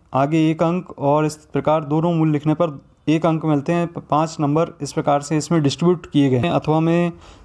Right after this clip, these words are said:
दो ऐसे क्रमागत विषम पूर्णांक, धनात्मक पूर्णांक ज्ञात करना है जिनके वर्गों का योगफल दो सौ नब्बे है।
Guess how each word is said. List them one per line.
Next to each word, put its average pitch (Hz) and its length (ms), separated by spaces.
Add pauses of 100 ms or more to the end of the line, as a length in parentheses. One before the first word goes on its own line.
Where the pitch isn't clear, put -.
(160)
दो 196 420
ऐसे 160 400
क्रमागत 160 680
विषम 165 420
पूर्णांक, 147 600
धनात्मक 151 520
पूर्णांक 156 320
ज्ञात 151 260
करना 156 260
है 170 160
जिनके 156 360
वर्गों 156 320
का 175 120
योगफल 170 480 (440)
दो 143 220
सौ 196 180
नब्बे 165 320
है। 156 200